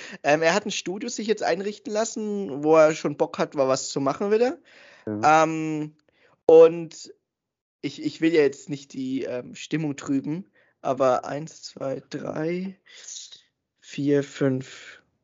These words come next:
Speaker 1: fünfmal, äh, die letzten dreißig Videos hab ich alle geschnitten. <laughs> Seh ich grad.
Speaker 2: <laughs>
Speaker 1: Seh ich grad, ja. Ja.
Speaker 2: Damals. <laughs>
Speaker 1: Damals, als ich noch,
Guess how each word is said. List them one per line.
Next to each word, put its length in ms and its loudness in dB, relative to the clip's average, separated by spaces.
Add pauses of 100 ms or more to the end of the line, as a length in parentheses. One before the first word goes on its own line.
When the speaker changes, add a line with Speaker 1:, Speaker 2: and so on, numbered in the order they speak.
(440)
Speaker 1:
fünfmal, 840 4 (300)
äh, 300 0
die 160 -4
letzten 320 0
dreißig 420 0
Videos 260 -6
hab 100 -4 (720)
ich 160 -2
alle 160 2
geschnitten. 480 -10
<laughs> 1120 -8
Seh 180 2
ich 120 4
grad. 320 2 (360)
Speaker 2:
<laughs> 340 -14
Speaker 1:
Seh 220 -4
ich 180 -2
grad, 180 2
ja. 300 0 (760)
Ja. 220 4 (560)
Speaker 2:
Damals. 500 -4 (100)
<laughs> 960 4
Speaker 1:
Damals, 600 4
als 280 -2
ich 240 -8
noch, 340 -2